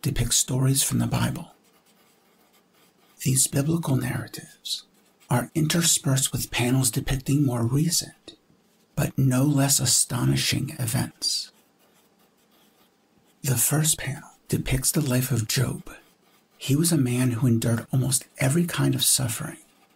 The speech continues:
but never lost faith in God. In another panel,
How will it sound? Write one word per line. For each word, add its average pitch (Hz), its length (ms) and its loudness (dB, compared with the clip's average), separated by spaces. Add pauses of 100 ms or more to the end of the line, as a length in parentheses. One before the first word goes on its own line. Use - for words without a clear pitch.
(160)
but 131 200 -2
never 131 340 2
lost 143 400 2
faith - 360 0
in 113 140 2
God. - 500 -6 (2750)
In 123 160 2
another 117 380 4
panel, - 360 -6